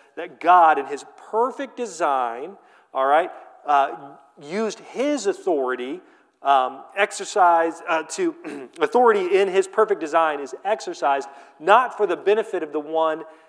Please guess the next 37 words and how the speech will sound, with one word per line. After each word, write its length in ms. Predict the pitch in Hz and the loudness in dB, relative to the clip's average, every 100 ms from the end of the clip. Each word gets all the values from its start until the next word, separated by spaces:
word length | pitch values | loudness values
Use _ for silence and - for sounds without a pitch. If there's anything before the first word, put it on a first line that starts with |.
| _ | _
in 160 | 160 147 | -10 -10
power, 520 | - 262 262 175 160 | -4 2 4 6 4
but 200 | 156 151 | 2 -4
for 120 | 170 | -4
the 80 | 151 | -4
one 340 | 143 165 175 175 | -2 0 0 0
under 300 | 160 151 147 | -6 -4 -4
its 180 | 143 | -6
care. 300 | - 156 117 | -8 -6 -4
Let 120 | 123 165 | -6 -6
me 80 | |
say 200 | 185 202 | -4 -2
that 180 | 175 160 | 0 0
again, 360 | 147 139 120 117 - | 0 -2 -4 -8 -10
all 80 | 127 | -4
right? 240 | 139 160 - - _ | -2 -2 -8 -20 _
So 320 | - 170 156 156 | -8 0 0 0
God, 480 | - 190 208 170 | 2 6 10 8
in 80 | 160 | 6
his 200 | 151 156 - | -4 -10 -12
perfect 400 | - 226 240 247 | -2 -2 -2 -6
design, 580 | 220 185 170 147 143 151 - - _ 135 | -10 2 2 4 0 -6 -14 -20 _ -6
gave, 400 | 131 180 196 196 | -2 2 2 0
used 320 | 156 233 233 | -2 -4 -2
authority, 680 | 208 - 226 220 170 139 135 | -2 0 2 2 2 0 -6
all 100 | 147 | -2
right, 160 | 135 165 | 0 0
and 80 | 156 | -4
expressed 640 | - - - 208 247 - | -12 -6 2 4 4 0
authority, 920 | 190 175 - 220 226 185 139 120 160 - _ _ - | -8 -10 -2 2 4 2 -2 -8 -12 -16 _ _ 0
uh, 320 | 151 139 147 - - | 2 4 2 -4 -6
for 160 | 180 165 | -4 -2
the 80 | 220 | -2
benefit 480 | 160 202 226 220 | -2 -2 0 0
of 100 | 196 | -2
the 80 | 160 | -4
one 540 | 147 160 170 180 196 | -6 0 0 0 -2